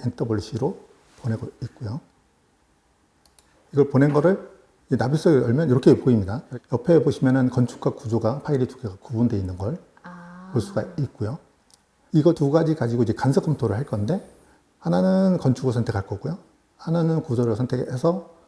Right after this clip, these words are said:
Speaker 1: 간접 실행을 합니다. 저기도 조건 값이 있긴 하겠지만,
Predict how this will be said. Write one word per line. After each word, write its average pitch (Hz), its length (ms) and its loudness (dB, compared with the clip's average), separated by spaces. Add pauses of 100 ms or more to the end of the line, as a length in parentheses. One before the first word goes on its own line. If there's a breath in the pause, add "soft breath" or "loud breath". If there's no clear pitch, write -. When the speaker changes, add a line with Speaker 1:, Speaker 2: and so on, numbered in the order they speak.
(260 soft breath)
Speaker 1:
간접 127 520 -2 (140)
실행을 135 340 -2
합니다. 151 240 -2 (240)
저기도 117 320 -2
조건 160 520 0
값이 - 240 -4
있긴 135 180 -2
하겠지만, 165 520 -2